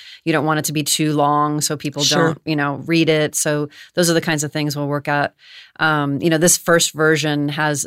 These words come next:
Speaker 1: just the limited features that we could at this stage afford to put in.
Speaker 2: Mm-hmm.
Speaker 1: Um, what we're excited about adding in is location services because we want people to be able to drive up to their house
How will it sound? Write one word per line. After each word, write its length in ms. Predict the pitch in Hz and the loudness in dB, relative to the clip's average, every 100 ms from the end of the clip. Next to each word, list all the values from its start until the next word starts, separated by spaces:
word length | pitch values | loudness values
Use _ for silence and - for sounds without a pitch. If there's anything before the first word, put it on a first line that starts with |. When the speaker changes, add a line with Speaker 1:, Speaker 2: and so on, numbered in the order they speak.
| 147 | -8
Speaker 1:
just 380 | - 156 - | -2 0 0
the 100 | - | -2
limited 420 | 147 151 151 147 139 | -2 -2 -2 -2 -4
features 460 | 147 143 156 143 | -6 -4 -2 -2
that 160 | 139 139 | -4 -4
we 160 | 147 | -4
could 380 | 143 - 143 139 | -4 -4 -4 -4
at 140 | - - | -6 -6
this 140 | 135 | -4
stage 380 | - 147 143 143 | -2 -2 -2 -4
afford 380 | 139 147 143 139 | -6 -4 -4 -4
to 60 | |
put 200 | 131 147 | -6 -4
in. 300 | 147 151 220 | -2 -2 -2
Speaker 2:
Mm-hmm. 240 | 196 180 175 - - - | 0 0 -2 -6 -10 -2
Speaker 1:
Um, 380 | 160 151 147 139 | 0 2 0 -2
what 140 | 156 | 0
we're 100 | 160 160 | 2 2
excited 400 | - 156 147 151 | 2 2 0 0
about 300 | 147 147 - | 0 0 0
adding 420 | 139 143 151 143 | 0 -2 -2 -4
in 300 | 147 147 147 | -4 -4 -4
is 320 | - 147 139 | -4 -4 -2
location 480 | 147 143 147 147 170 | -2 -2 -4 -4 -4
services 600 | 170 185 190 208 202 208 | -2 -4 -4 -4 -6 -8
because 380 | - 147 151 143 | -8 -6 -4 -4
we 80 | 147 | -2
want 200 | 147 - | -2 -4
people 240 | 156 147 | -6 -8
to 120 | 139 139 | -8 -6
be 140 | 147 | -4
able 180 | 143 143 | -4 -4
to 140 | - | -6
drive 280 | 131 143 143 | -4 -2 0
up 120 | 151 | -2
to 100 | - | -4
their 140 | 143 143 | -4 -4
house 560 | 151 160 160 - - | 0 2 2 0 -2